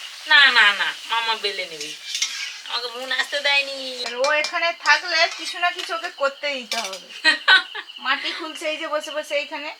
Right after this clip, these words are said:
Speaker 2: এই জন্য চলে গেছে। বলে, "যা, একটু ঘুরে আসো, আবার না হলে আসবে।"
Speaker 1: আবার এসে এই কাজে লেগে পড়েছে।
Speaker 2: হুম।
Speaker 1: মানে, ও থাকলেই কিছু না কিছু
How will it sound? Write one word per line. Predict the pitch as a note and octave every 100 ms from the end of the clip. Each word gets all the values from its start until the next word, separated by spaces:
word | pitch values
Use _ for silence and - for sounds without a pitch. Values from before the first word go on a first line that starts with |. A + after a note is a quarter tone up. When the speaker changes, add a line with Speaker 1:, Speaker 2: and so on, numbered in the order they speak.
| -
Speaker 2:
এই | A#3+ C#4 C4+
জন্য | C#4 C4+ C#4
চলে | C4+ C4 C4+
গেছে। | C4+ C4+ C#4 C#4 - - - -
বলে, | C4 C4
"যা, | C4 B3 B3+
একটু | C4+ D4+
ঘুরে | A#3+ D4 D#4
আসো, | D#4 D#4
আবার | D4+ C4+ C#4+
না | C4+ C#4
হলে | C4+
আসবে।" | B3+ C4 C4 B3 C4 D4+ - - - - -
Speaker 1:
আবার | A3 B3+ C#4
এসে | C4 C#4
এই | C#4 C#4
কাজে | C4 A#3+ A#3+ B3
লেগে | A#3+ A#3+
পড়েছে। | A3+ G#3+ G#3 - -
Speaker 2:
হুম। | A#3+ A#3 A3 G#3 A#3 - - -
Speaker 1:
মানে, | B3
ও | B3+
থাকলেই | - G#3+ C4 D#4
কিছু | C#4+ C#4
না | C4+
কিছু | B3+ B3+